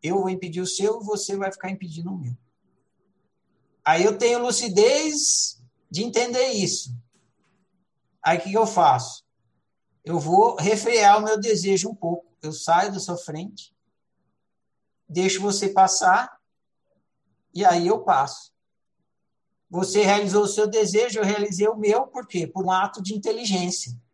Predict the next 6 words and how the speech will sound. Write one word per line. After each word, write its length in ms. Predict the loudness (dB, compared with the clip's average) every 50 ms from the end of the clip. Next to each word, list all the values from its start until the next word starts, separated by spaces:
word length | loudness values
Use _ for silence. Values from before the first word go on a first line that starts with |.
| _ _ _ _ _ _ _ _ _ _ _ _ _ _ _ _ _ _ _ _ _ _ _ _ -4
Essa 460 | -2 -2 -2 0 0 2 4 4 4
inteligência 800 | 2 0 0 0 2 2 0 0 0 -2 -2 -2 -2 -4 -4
que 80 | -4 -4
a 40 | -2
gente 260 | -2 -2 -4 -2 -2
usou 460 | -4 -4 -2 -2 -2 -2 -2 -4 -8